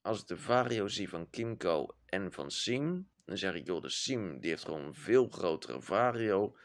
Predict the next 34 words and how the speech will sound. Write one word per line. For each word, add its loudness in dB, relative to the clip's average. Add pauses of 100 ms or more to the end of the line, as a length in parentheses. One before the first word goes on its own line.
(460)
Dus -2
de -2
aanleiding 2
van -4 (1200)
de -8
kracht 2
en -4
het -8
snelheid 2
die -8
die -6
levert, 2 (540)
gezien -4
die -6
vario, 4 (1700)
wat 4
een 2
sterke 2
scooter, 2
wat 2
een -2
geweldige 4
scooter, 0
één 0
op -6
zesenveertig, 0
zo 0
en -2
dat 0
en -2
dat, 0
bla 4
bla 6
bla. 0